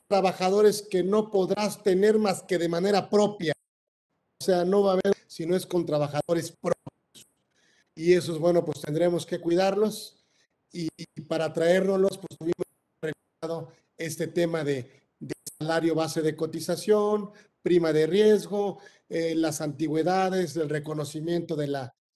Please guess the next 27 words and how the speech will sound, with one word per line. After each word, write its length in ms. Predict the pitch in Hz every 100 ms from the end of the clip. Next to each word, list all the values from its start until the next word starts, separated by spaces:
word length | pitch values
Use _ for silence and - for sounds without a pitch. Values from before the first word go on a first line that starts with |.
| _ _
de, 280 | 156 151 143
de, 460 | 147 147 143 - _
bueno, 260 | 196 180
de 100 | 170
la 100 | 160
antigüedad, 580 | 151 160 160 160 180 190
sustitución 680 | 190 175 165 160 156 175 151
patronal, 640 | 165 165 165 190 180 -
nuevos 460 | 190 214 208 185 -
contratos, 720 | 165 165 180 202 196 196 190
por 200 | - 156
supuesto. 720 | 160 147 196 190 196 202 185 _ _ _ _ _
Y 100 | 156
bueno, 260 | 156 170 165
pues 200 | 151 -
todo 260 | 185 180
esto 220 | 180 - 165
habrá 180 | 170
que 140 | 170 170
cuidarlo 580 | 156 165 170 175 165 - -
para 220 | - 156 143
estar 260 | - 175
listos 600 | 170 175 151 175 - - -
ante 520 | 151 139 131 - 147
cualquier 440 | 151 139 160 170
inspección 720 | 160 - 147 139 170 170 165
o, 160 | 156